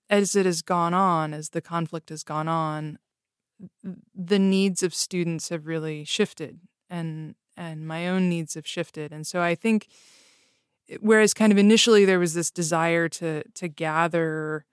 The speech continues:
particularly among, among the Jewish students, to gather and really sort of pray for hostages and pray for those who've been harmed, as time has gone on, more students have sought out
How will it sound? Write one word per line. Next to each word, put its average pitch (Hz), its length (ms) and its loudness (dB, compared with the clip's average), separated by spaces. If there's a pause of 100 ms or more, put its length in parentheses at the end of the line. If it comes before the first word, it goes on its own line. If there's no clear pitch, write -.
(560)
particularly 208 420 2
among, 165 380 0
among 165 240 0
the 170 100 0
Jewish 254 280 4
students, 170 340 0
to 175 100 -8
gather 165 540 2
and 160 180 -4
really 156 480 -6
sort 160 220 -12
of 147 240 -6
pray 165 380 0
for 156 500 -8 (400)
hostages 165 640 -2
and 160 120 -8
pray 160 180 -8
for 165 180 -8
those 156 260 -4
who've 156 120 -12
been 156 120 -8
harmed, 180 520 2 (580)
as - 300 -2
time 214 240 2
has 196 120 2
gone 175 220 -2
on, 170 440 0 (460)
more 214 220 4
students 190 340 0
have 175 120 -8
sought 170 260 0
out 156 340 -2